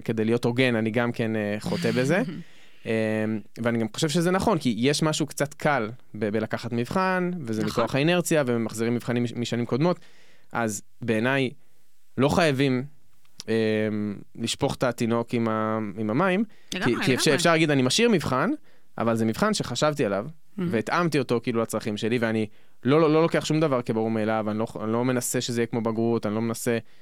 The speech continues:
Speaker 1: שזה יהיה כמו של המורה בכיתה המקבילה, כי בניתי מבחן שהוא מתאים ללמידה שאני רוצה,
Speaker 2: כן.
Speaker 1: בכיתה
Speaker 2: אז אני
Speaker 1: שלי.
Speaker 2: יכולה להגיד שאחת החוויות באמת הכי, אה, מעבר ל-, לתלמיד, אה,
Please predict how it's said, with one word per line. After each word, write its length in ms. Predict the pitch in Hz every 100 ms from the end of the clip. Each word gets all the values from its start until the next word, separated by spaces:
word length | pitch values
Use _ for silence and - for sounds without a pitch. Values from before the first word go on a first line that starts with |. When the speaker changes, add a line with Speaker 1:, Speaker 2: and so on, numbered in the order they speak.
| -
Speaker 1:
שזה 220 | - 110
יהיה 80 | 113
כמו 180 | - 113
של 140 | 123
המורה 320 | 117 110 113
בכיתה 300 | 107 113 123
המקבילה, 360 | 113 104 110 196
כי 120 | -
בניתי 260 | 127 151 151
מבחן 280 | 143 240 254
שהוא 200 | 151 101 120
מתאים 280 | - 170
ללמידה 340 | 170 135 120 143
שאני 220 | 127 127
רוצה, 260 | 117 113 - -
Speaker 2:
כן. 200 | - 151 - -
Speaker 1:
בכיתה 160 | 113 -
Speaker 2:
אז 80 |
אני 80 | 107
Speaker 1:
שלי. 120 | - 175
Speaker 2:
יכולה 220 | - 208
להגיד 320 | 190 208 190
שאחת 1500 | 190 170 156 151 - - - - - - - - 175 202 208
החוויות 520 | - 160 160 185 175
באמת 380 | 170 160 196 202
הכי, 300 | 165 - 196
אה, 580 | 196 202 196 165 160 156 - - - - -
מעבר 400 | 170 170 208 208
ל-, 80 | 196 175 165
לתלמיד, 640 | 160 160 - 165 165 165
אה, 40 | 170